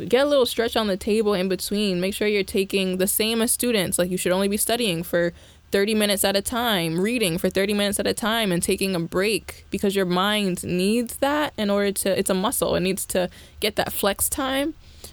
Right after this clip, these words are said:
So what can you put into these little spot, pockets of time that aren't gonna jeopardize your job or jeopardize your studying, but actually enhance them?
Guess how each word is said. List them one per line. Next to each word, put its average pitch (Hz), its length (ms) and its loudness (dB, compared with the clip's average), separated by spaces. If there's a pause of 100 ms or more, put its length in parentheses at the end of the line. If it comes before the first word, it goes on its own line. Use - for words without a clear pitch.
(100)
So 208 220 2
what 220 220 2
can 294 120 0
you 254 120 2
put 214 240 0
into 214 280 2
these 185 240 2
little 202 300 2
spot, 202 360 -2 (100)
pockets 240 400 0
of 190 100 0
time 202 360 0
that 175 180 -2 (260)
aren't 240 240 0
gonna 214 220 2
jeopardize 185 880 2
your 170 100 4
job 196 480 4
or 175 80 6
jeopardize 185 540 2
your 180 80 0
studying, 214 520 0
but 185 120 2
actually - 340 -2
enhance 202 460 -2
them? - 320 -8